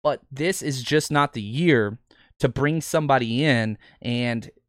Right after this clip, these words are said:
play out of position. He didn't play the big slot role very often at Tennessee. He did some, but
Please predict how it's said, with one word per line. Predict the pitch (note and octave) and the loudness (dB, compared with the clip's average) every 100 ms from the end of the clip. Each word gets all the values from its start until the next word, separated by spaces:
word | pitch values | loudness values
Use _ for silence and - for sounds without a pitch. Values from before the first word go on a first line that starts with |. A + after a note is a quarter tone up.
| _ _ | _ _
play | - D3+ C3+ | 2 4 6
out | C#3 | 6
of | - | 4
position. | D3+ E3+ G#2 | -2 -2 -2
He | A2 | -2
didn't | D3 D#3+ | -2 0
play | F3+ F3 | 2 2
the | |
big | C3+ D3 | 2 -4
slot | - D3 B2+ | 0 0 2
role | C3+ C3 | 2 4
very | C3+ B2 | 4 6
often | B2 C3+ C3+ B2 - | 6 6 2 -4 -4
at | - B2+ - _ - | 0 0 0 _ -6
Tennessee. | D#3+ C#3 - D3+ | -6 -6 -6 -6
He | G#2 | -6
did | A#2 D#3 - | -2 -2 0
some, | A#3 A#3 D3 F3 _ - - | 4 4 4 -2 _ -20 -18
but | A#2 B2 C#3 C3+ | -6 2 4 4